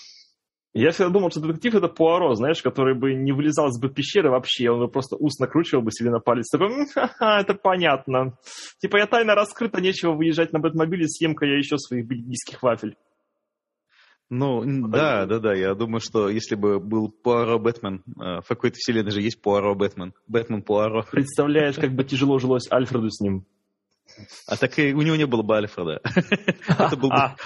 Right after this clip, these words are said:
Speaker 2: Альфред, он был бы как Альфред, только,
Speaker 1: Только
Speaker 2: э,
Speaker 1: Гастингс, да?
Speaker 2: Бэтмен. <laughs> Ну, как Гастингс. У него был бы только Гастингс, да. И Гастингса бы звали бы Робин Гастингс.
Speaker 1: <laughs> Робин Гастингс.
Speaker 2: Бэм. <laughs>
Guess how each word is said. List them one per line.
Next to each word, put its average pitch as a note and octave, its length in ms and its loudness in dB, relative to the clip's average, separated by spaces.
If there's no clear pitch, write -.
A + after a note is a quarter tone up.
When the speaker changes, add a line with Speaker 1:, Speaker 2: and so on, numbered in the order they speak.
Speaker 2:
Альфред, C#3+ 540 0
он D3 200 2
был C#3+ 140 2
бы C#3 180 2
как C#3 240 0
Альфред, D#3+ 480 -2
только, B2+ 300 0
Speaker 1:
Только C#3+ 160 4
Speaker 2:
э, C3 60 0
Speaker 1:
Гастингс, B2 420 2
да? D3 140 2
Speaker 2:
Бэтмен. - 120 -10
<laughs> - 180 -4
Ну, A#3+ 80 2
как - 200 2
Гастингс. - 680 0
У D3 40 0
него D#3 140 4
был C#3+ 140 2
бы B2+ 60 -6
только C3 200 0
Гастингс, A2 360 -2
да. A2 180 2
И A#2+ 60 -6
Гастингса A#2+ 460 -2
бы G2 80 -2
звали A2+ 300 2
бы G2 160 0
Робин A2 280 0
Гастингс. F#2 540 -6
Speaker 1:
<laughs> - 240 2
Робин D#3 440 -2
Гастингс. - 540 -8
Speaker 2:
Бэм. G#2 380 -2
<laughs> - 60 0